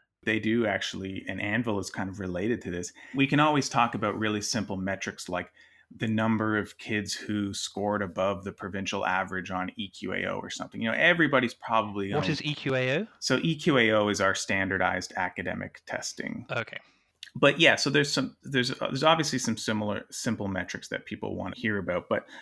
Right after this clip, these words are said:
Speaker 1: but as I said, uh, before, I actually used a good example. I, I got an email from someone and they were saying, Look, any, anyone who scores between this range and this range on E Q A O, we're afraid that this range is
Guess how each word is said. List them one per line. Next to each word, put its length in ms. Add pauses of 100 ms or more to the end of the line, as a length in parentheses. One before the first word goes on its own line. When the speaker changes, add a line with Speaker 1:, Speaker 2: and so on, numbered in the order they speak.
(300)
Speaker 1:
but 160
as 200
I 60
said, 260
uh, 60
before, 440
I 60
actually 320
used 260
a 60
good 140
example. 420
I, 260
I 280
got 260
an 100
email 380
from 240
someone 440
and 140
they 100
were 120
saying, 380
Look, 260 (160)
any, 220
anyone 400
who 180
scores 440
between 460
this 300
range 480
and 200
this 220
range 320
on 220
E 100
Q 220
A 160
O, 220 (200)
we're 220
afraid 640
that 180
this 260
range 520
is 520